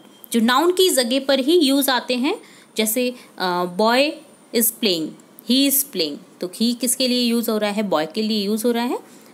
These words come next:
तो यहाँ ये सब क्या होते हैं? he, she, ये सब होते हैं प्रोनाउन। ठीक है, नाइन्थ है, the part of speech that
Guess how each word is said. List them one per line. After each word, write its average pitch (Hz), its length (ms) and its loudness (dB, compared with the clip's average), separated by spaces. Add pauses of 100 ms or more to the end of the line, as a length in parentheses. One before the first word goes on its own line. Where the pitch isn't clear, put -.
(120)
तो 226 60 2
यहाँ 226 440 0 (280)
ये 220 80 0
सब 226 220 -2
क्या 233 100 0
होते 220 260 -2
हैं? 196 220 -4
he, 214 280 0
she, 214 400 -2 (1120)
ये 208 140 -4
सब 214 160 -2
होते 180 220 -4
हैं 320 300 -2
प्रोनाउन। 170 540 0 (140)
ठीक 302 200 -2
है, 453 120 -6 (920)
नाइन्थ 254 360 2
है, 339 300 -2 (260)
the 226 100 -2 (160)
part 262 460 2
of - 20 0 (220)
speech 294 480 0
that 208 180 0